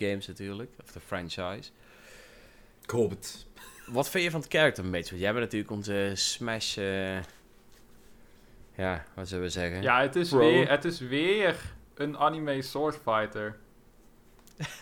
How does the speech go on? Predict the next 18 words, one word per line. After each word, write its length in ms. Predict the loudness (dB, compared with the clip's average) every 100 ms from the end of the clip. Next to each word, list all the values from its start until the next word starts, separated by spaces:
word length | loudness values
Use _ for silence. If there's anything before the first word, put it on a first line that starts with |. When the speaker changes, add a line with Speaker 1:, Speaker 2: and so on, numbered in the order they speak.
| -4
Speaker 3:
En 400 | 2 4 2 -2 -8 -4
ik 180 | 0
ben 120 | 2 6
altijd 420 | 6 8 6 4
degene 300 | 0 -2 -2
geweest 360 | 0 2 2 0
die 100 | -4
zegt 80 |
van: 220 | 0 0 0
"Ja, 440 | 2 6 6 4 -4
oké, 220 | -2 2
er 160 | 0 0
zitten 320 | -4 -4 -2
heel 240 | 0 0 0
veel 240 | 0 2
anime 320 | 2 0 -4
sword 340 | -4 -4 -4 0
fighters 760 | 4 4 2 -2 -6 -8 -14